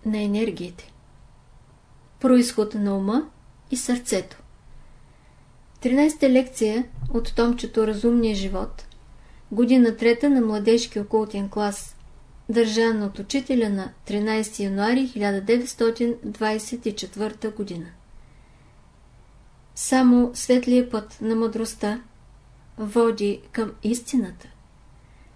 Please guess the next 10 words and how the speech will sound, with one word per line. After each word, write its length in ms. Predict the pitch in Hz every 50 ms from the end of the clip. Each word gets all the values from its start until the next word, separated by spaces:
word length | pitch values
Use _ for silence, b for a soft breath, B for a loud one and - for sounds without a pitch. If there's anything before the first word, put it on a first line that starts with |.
| b b - -
Тя 360 | - 247 247 254 262 262 - -
постоянно 840 | - 269 254 - - 294 285 269 247 233 247 262 262 247 226 - -
ни 140 | 220 220 220
весели. 540 | 214 233 226 - - 214 202 185 156 - - - - - - - - - - - - - - - - - - - - _ _ _ _ _ _ - - - - - -
Размишление. 800 | 247 247 240 - 254 240 240 - 226 214 202 190 185 185 - - - - - - - _ - - - - - _ - - - - - - - - - _ - - - - - - - - - - - - - - _ _ - - - - - - - - - - - - - - - - - - - - - - - - - - - - -
Прочете 500 | - - 226 226 - 302 311 320 320 320
се 340 | 294 - - 247 247 240 240 - 233
резюме 600 | 226 226 220 220 233 226 220 220 220 214 214 -
от 260 | - 226 226 - - -
темите 560 | - 226 220 208 208 196 - - 196 185 -